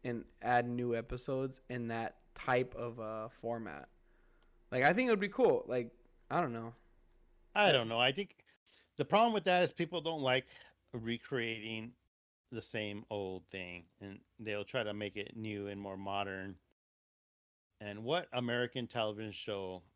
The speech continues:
Speaker 2: has that same feeling in the past, like, ten years? A cartoon show.
Speaker 1: I don't
Speaker 2: I don't
Speaker 1: know,
Speaker 2: thi-,
Speaker 1: man.
Speaker 2: I don't know. What are you gonna say? Like,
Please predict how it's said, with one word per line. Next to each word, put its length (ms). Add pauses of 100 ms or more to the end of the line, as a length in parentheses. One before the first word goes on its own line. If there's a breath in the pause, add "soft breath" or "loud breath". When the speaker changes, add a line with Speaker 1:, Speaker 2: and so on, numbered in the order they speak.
(440)
Speaker 2:
has 240
that 140
same 260
feeling 420 (380)
in 140
the 140 (160)
past, 460
like, 140 (260)
ten 280
years? 500
A 60
cartoon 480
show. 260 (1200)
Speaker 1:
I 80
don't 160
Speaker 2:
I 80
don't 140
Speaker 1:
know, 40
Speaker 2:
thi-, 120
Speaker 1:
man. 140 (240)
Speaker 2:
I 60
don't 160
know. 120
What 140
are 40
you 80
gonna 100
say? 220
Like, 160